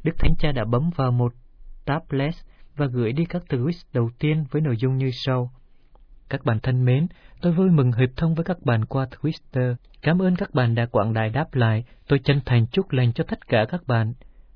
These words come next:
Tweet đầu tiên bằng tiếng Anh, rồi sau đó là sáu thứ tiếng khác: Tây Ban Nha, Ý, Bồ Đào Nha, Đức, Pháp,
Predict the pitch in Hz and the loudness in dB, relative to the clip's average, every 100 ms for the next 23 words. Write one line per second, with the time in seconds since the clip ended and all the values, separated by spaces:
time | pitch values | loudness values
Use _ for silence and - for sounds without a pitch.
0 | - 127 123 165 - 123 113 - 143 131 | -16 -4 -4 -4 -4 0 0 0 0 0
1 | 113 - 156 147 147 139 _ - - 120 | -2 -2 -2 0 -2 -4 _ -14 0 0
2 | - 143 151 165 - - 131 - 160 147 | 0 -2 0 -2 -2 0 0 0 -4 -4
3 | 151 151 156 - - - - - 131 131 | -4 -4 -4 -6 -20 -20 -14 -2 0 0
4 | 127 127 127 127 123 - - 127 139 190 | 0 0 0 -2 -4 -12 -6 -2 0 -2
5 | - - 120 117 120 127 139 143 - - | -6 -2 0 2 2 2 0 -2 -6 -20
6 | - 131 - - - 123 143 | -4 -4 -4 -12 -4 -2 -2